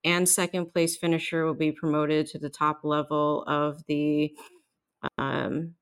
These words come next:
I I H F Women's World Championship, which will be happening in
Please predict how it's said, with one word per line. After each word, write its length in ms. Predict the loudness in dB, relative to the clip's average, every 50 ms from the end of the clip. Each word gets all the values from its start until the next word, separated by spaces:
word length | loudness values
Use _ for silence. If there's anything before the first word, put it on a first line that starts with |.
| _ -6 0
I 160 | 2 2 4
I 160 | 4 4 4
H 380 | 4 4 4 4 2 2 0 0
F 340 | 2 2 2 0 -2 -2 -2
Women's 340 | 0 0 0 0 -2 -4 -4
World 220 | -4 -4 -4 -2
Championship, 920 | 0 2 2 2 4 4 4 4 4 4 2 2 2 4 2 2 2 0
which 200 | -4 -4 -2 0
will 100 | 0 0
be 160 | 0 0 0
happening 640 | 2 2 0 0 0 -2 -2 0 2 2 2 2 2
in 320 | 2 0 0 0 -2 0